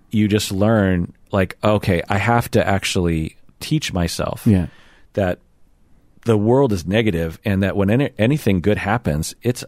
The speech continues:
Speaker 1: it always is followed by a bad thing."
Speaker 2: Right.
Speaker 1: So I need to, um, remember that so I'm not blindsided, blind-, blindsided by
Speaker 2: Right.
Speaker 1: the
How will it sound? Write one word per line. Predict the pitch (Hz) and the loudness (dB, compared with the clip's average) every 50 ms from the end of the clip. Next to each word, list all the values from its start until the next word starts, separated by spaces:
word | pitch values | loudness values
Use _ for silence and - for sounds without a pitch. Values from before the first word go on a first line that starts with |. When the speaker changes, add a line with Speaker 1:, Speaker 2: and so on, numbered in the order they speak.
| - _ _ | -18 _ _
Speaker 1:
it | - 139 | 0 0
always | 147 170 190 180 135 110 90 82 | 2 2 2 2 2 0 0 -2
is | 82 - | -4 -4
followed | - - 107 113 92 80 76 | 0 2 2 2 2 0 -2
by | 73 82 76 | -2 -2 -4
a | 76 71 | -4 -4
bad | 76 87 87 85 - | -4 -4 -4 -4 -4
thing." | - 76 65 | -6 -2 2
Speaker 2:
Right. | 110 101 92 87 - - - _ _ - - _ - - - - - _ | 2 4 4 2 0 -4 -12 _ _ -20 -20 _ -20 -20 -20 -20 -20 _
Speaker 1:
So | - - - 110 104 101 98 95 - - - - | -6 0 2 4 4 4 2 2 -2 -8 -10 -4
I | - 107 | 0 2
need | 113 120 135 131 | 2 2 2 0
to, | - - 110 92 90 85 82 - - _ - _ _ - _ _ | 2 2 2 4 4 2 0 -4 -8 _ -20 _ _ -20 _ _
um, | 80 82 80 80 80 82 82 87 - - | -4 -4 -2 -4 -4 -4 -6 -6 -8 -4
remember | - 101 101 98 107 139 170 165 139 | 0 0 2 4 4 2 2 2 2
that | 95 98 82 71 | 0 0 -2 -2
so | - - | -2 0
I'm | 92 | 0
not | 92 95 78 78 - | 2 0 -2 -2 -2
blindsided, | 87 87 92 104 113 110 - - 85 71 73 71 - - - - | 0 2 2 2 2 2 0 -2 -4 -4 -4 -6 -8 -12 -4 0
blind-, | 101 104 117 120 92 | 0 2 2 0 0
blindsided | 95 98 107 113 117 - - 87 69 71 76 78 90 | 0 0 0 0 0 0 -2 -6 -6 -6 -8 -8 0
by | 107 104 95 | 2 2 2
Speaker 2:
Right. | 90 85 | 2 0
Speaker 1:
the | 80 78 78 | -2 -4 -8